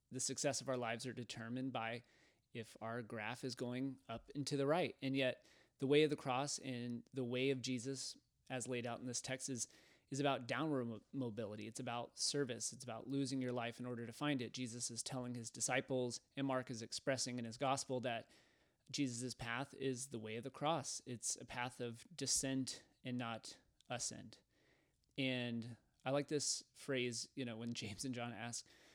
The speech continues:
um, you know, that they wanna be on his left and on his right. And Jesus is like, "You don't even know what you're asking." And, uh, it's almost like, yeah, they d-, they don't know what they're asking, but it's like they can't even know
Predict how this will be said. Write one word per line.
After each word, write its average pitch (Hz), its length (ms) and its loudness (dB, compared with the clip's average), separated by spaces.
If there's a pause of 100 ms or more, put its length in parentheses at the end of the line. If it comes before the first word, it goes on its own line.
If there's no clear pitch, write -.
(300)
um, 107 340 -4 (880)
you 143 120 2
know, 123 60 -2
that 113 160 -10
they 127 80 0
wanna 127 180 -2
be 123 120 -2
on 117 60 -4
his 117 180 -6
left 127 180 -4
and 123 100 -8
on 113 60 -8
his 120 140 -10
right. 139 260 0 (120)
And 123 240 -4
Jesus 120 280 -2
is 120 40 -8
like, 120 180 -6
"You 143 80 2
don't 147 160 4
even 135 160 2
know 135 140 4
what 127 120 -2
you're 120 140 -4
asking." 127 540 -2 (420)
And, 123 460 2 (200)
uh, 117 260 -6 (120)
it's - 220 0
almost 151 400 4
like, 127 340 2 (1120)
yeah, 147 120 2 (100)
they 147 120 0
d-, 143 300 -4
they 170 80 4
don't 170 160 4
know 185 100 0
what 147 120 2
they're 135 100 2
asking, 123 440 0
but 120 160 -2 (1300)
it's 156 140 0
like 143 160 2
they 147 120 2
can't 160 540 -2
even 110 460 -4 (280)
know 117 300 -2